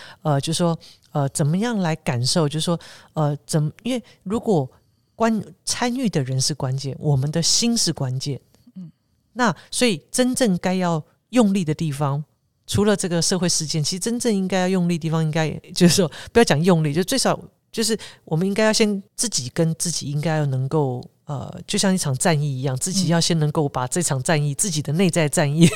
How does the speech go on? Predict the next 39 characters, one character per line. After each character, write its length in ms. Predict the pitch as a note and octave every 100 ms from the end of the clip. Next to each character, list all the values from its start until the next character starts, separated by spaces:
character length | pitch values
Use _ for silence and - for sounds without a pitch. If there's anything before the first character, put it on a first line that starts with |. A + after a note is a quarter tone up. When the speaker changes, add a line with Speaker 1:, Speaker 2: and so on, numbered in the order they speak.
| -
Speaker 1:
<laughs> 160 | D#3+ G3+
Speaker 2:
嗯。 220 | F#3 F3+
Speaker 1:
处 180 | F3+ F3+
理 160 | F#3+ F#3
好。 180 | D#3+ - - - - - - -
所 180 | - B3
以 140 | G3 - -
我， 340 | F#3 F#3 - -
然 100 | E3+
后 140 | A3+
怎 160 | - D3
么 60 |
样 220 | F#3+ F#3+ F3+
真 240 | G3 F#3+
正 280 | G3+ E3+ D#3
的 300 | D#3 C3+ C3
在 160 | F3+
这 140 | E3 E3+
个 80 | D#3+
旅 120 | C3
程 220 | - C#3+
里 80 | C3+
头， 180 | - B2+
从 280 | - C#3
自 180 | D3 G3
我 180 | C#3+ B2+
认 160 | D#3 D3
识 160 | E3
进 240 | D3 E3+ C#3
而 80 | C3
走 200 | B2+ C3
向 240 | E3 C3+
自 180 | - D#3+
我 140 | B2
消 240 | - D3 D3+
融 180 | C3+
的 120 | C3+ B2+
旅 160 | -
程。 200 | - -